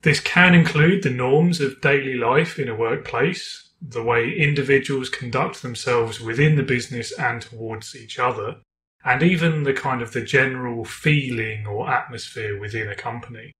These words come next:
So what do we mean when we say toxic in this context?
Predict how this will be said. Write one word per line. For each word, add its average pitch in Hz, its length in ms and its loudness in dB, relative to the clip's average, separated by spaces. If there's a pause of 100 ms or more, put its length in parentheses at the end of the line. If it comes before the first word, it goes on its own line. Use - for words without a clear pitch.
So 165 260 4
what 202 100 6
do 208 100 8
we 185 100 4
mean 151 300 2
when 123 100 -6
we 120 80 -6
say 113 280 -4
toxic 120 600 -10
in 101 80 -14
this - 420 -16 (140)
context? - 680 -12